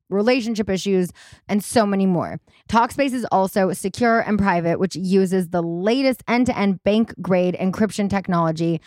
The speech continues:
to store clients' information by complying with the latest hipaa regulations. As a listener of this podcast, you'll get a hundred dollars off your first month with Talkspace. So to match with a licensed therapist today, go to Talkspace dot com.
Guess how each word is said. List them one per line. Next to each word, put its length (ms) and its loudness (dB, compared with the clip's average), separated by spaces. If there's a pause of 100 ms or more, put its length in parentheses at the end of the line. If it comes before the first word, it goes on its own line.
(180)
to 120 2
store 260 2
clients' 320 0
information 600 -2
by 180 -2
complying 720 -2
with 380 0
the 220 -4
latest 360 -2
hipaa 200 -6
regulations. 760 -6 (420)
As 200 0
a 40 2
listener 360 0
of 80 -4
this 120 -2
podcast, 540 -4
you'll 80 2
get 140 0
a 40 2
hundred 240 -2
dollars 300 0
off 160 -2
your 120 -2
first 260 -2
month 200 -2
with 120 -8
Talkspace. 580 -4 (240)
So 260 2
to 120 -2
match 200 0
with 140 -4
a 20 -2
licensed 400 -2
therapist 380 -2
today, 300 -2
go 100 2
to 80 0
Talkspace 540 -2
dot 240 -2
com. 280 -2